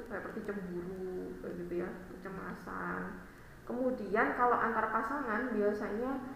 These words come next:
diwarnai dengan adanya, eh, keinginan seksualitas yang menjurus ke sana, gitu ya. Kemudian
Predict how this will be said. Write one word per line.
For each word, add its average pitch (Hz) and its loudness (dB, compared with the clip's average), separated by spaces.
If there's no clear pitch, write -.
diwarnai 220 2
dengan 202 0
adanya, 196 0
eh, 185 4
keinginan 208 0
seksualitas 180 2
yang - -4
menjurus 175 2
ke 175 -4
sana, - -10
gitu 170 -4
ya. - 0
Kemudian 269 4